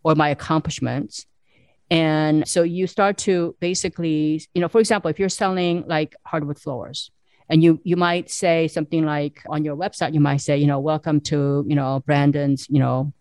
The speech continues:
flooring. And, you know, I'm the fourth generation, you know, flooring person. We've served this community, you know, for, I don't know, forty years.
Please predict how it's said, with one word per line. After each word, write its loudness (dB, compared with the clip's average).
flooring. -2
And, 4
you 6
know, 4
I'm 4
the 2
fourth 2
generation, 0
you -4
know, -2
flooring 0
person. -2
We've -4
served -4
this 0
community, 2
you 0
know, 0
for, -4
I -2
don't 0
know, -2
forty 0
years. 4